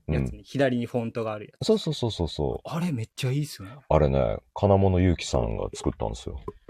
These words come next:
Speaker 1: はいはいはいはい。
Speaker 2: あの、脚本とか書いてたり、
Speaker 1: はいはいはい。
Speaker 2: 私とよく二人で劇してたりする人なんですけど。
Speaker 1: あれ、空の贈り物出て
Speaker 2: ません。
Speaker 1: まし-、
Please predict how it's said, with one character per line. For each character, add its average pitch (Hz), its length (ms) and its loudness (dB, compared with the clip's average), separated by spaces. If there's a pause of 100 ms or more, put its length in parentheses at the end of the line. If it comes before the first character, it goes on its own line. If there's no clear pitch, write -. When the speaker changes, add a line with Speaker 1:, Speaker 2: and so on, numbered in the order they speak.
(400)
Speaker 1:
は 160 180 4
い 123 40 2
は 120 180 0
い 104 60 -6
は 107 160 -6
い 95 60 -10
は 98 160 -12
い。 95 100 -20 (180)
Speaker 2:
あ 73 120 4
の、 52 560 0 (180)
脚 - 240 0
本 78 160 0
と 69 140 0
か - 100 -8
書 73 100 4
い 62 80 2
て 57 200 -6
た 60 240 -4
り、 175 220 8
Speaker 1:
は 143 160 2
い 113 40 0
は 107 140 -6
い - 20 -14
は 98 160 -14
い。 104 80 -20 (220)
Speaker 2:
私 131 320 2
と 147 100 6
よ 139 80 8
く 78 240 2
二 - 60 -8 (140)
人 69 80 4
で 55 120 0
劇 62 300 0
し - 120 -8
て 57 120 -6
た 50 160 -6
り - 260 -8
す - 160 -8
る 58 80 -4
人 - 200 -8
な 53 100 -6
ん 52 60 -10
で 50 120 -12
す - 120 -20
け 50 100 -10
ど。 50 220 -8 (680)
Speaker 1:
あ 208 60 -6
れ、 196 140 -2
空 254 220 0
の 107 120 -6
贈 110 140 -8
り 117 60 -4
物 107 160 -8
出 143 120 -2
て 104 240 -12 (320)
Speaker 2:
ま 110 160 6
せ 101 120 6
ん。 - 180 -2
Speaker 1:
ま 117 120 -8
し-、 - 220 -20